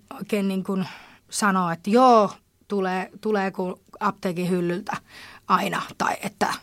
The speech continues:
että se on aina semmoista vääntöä, mutta kyllä, kyllä se on semmoista synnyttämistä aina, että oli se sitten biisin kirjoittajana tai biisin tulkitsijana, niin, niin, niin kyllä se on semmoista, että kyllä siinä välillä hermot menee, mutta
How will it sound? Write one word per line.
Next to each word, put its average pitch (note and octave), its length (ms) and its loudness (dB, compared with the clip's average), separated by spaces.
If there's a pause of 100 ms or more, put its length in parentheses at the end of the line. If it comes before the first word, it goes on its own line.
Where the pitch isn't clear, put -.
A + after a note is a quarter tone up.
(220)
että - 180 -6
se G3+ 60 0
on F3+ 100 -2
aina F#3+ 240 -2
semmoista F#3+ 340 -4
vääntöä, F#3+ 220 -2
mutta F#3 240 -8
kyllä, A3 240 4 (360)
kyllä A#3+ 140 4
se C4 80 8
on B3 100 8
semmoista A#3+ 260 2
synnyttämistä G3+ 920 2
aina, F3+ 260 0
että F3+ 220 -2
oli F#3+ 160 0
se F3+ 140 -4
sitten F3 300 -4
biisin G3 300 2
kirjoittajana F#3 720 -2
tai G3 340 -2 (480)
biisin G3 340 0
tulkitsijana, - 840 -4
niin, G3 300 -10 (320)
niin, G3 300 -2
niin G#3+ 300 -4 (840)
kyllä A3+ 180 2
se C#4 160 8
on B3 120 8
semmoista, G#3+ 500 4 (640)
että - 300 0 (360)
kyllä G#3 160 2
siinä C4 200 6
välillä A#3 300 8
hermot G3 420 2
menee, F3+ 300 -2
mutta E3+ 360 -4